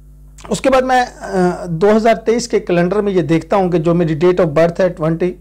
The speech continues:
फर्स्ट जो आ रही है नवंबर की, ठीक है जी। तो मैंने देखा मेरा मंथ जो था, सॉरी वो इलेवन था, मेरा मंथ जो था वो इलेवन, वन नहीं था, इलेवन था,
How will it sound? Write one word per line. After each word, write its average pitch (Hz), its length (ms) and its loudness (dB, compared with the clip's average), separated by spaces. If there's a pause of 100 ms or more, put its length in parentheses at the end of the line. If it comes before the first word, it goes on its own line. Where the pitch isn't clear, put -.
फर्स्ट - 540 0 (160)
जो 151 260 -8
आ 151 180 4
रही 170 400 -2
है 156 360 -2 (600)
नवंबर 165 440 2
की, 127 260 -12 (160)
ठीक 190 140 -2
है 220 80 2
जी। 233 140 -8 (580)
तो 170 80 -2
मैंने 160 220 0
देखा 160 300 0 (280)
मेरा 170 260 0
मंथ 165 460 0
जो 180 140 -2
था, 190 240 -2 (260)
सॉरी 185 260 0
वो 175 160 -2
इलेवन 165 340 2
था, 160 200 -6
मेरा 170 180 0
मंथ 170 320 -4
जो 160 140 -6
था 190 60 -2
वो 208 100 -2
इलेवन, 156 240 0
वन 180 160 2
नहीं 196 100 -2
था, 180 120 -4
इलेवन 160 300 -2
था, 190 240 -6